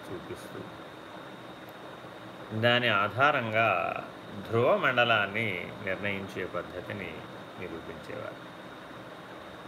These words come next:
ధ్రువ మండలం విశేషం ఏమిటి అంటే, పాలపుంత అంతా కూడా ధ్రువ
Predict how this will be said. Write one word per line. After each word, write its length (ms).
ధ్రువ 340
మండలం 380
విశేషం 420
ఏమిటి 320
అంటే, 280
పాలపుంత 840
అంతా 420
కూడా 400
ధ్రువ 300